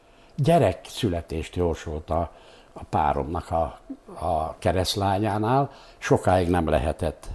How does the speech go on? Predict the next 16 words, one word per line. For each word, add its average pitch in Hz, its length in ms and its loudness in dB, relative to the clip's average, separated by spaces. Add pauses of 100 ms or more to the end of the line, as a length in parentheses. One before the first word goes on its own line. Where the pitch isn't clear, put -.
gyermeke, 98 800 0 (720)
és - 160 0
leírta, 101 560 2
hogy 104 260 0
lesz, 156 500 2 (340)
és - 180 -2
kisfiú 90 600 2
lesz. - 420 -8 (960)
És - 300 -2 (800)
abban 123 360 4
az 113 140 4
idővallumban, 92 1000 2 (340)
azt - 160 -4
hiszem, 107 320 0
három 104 400 -2
napot 101 400 -6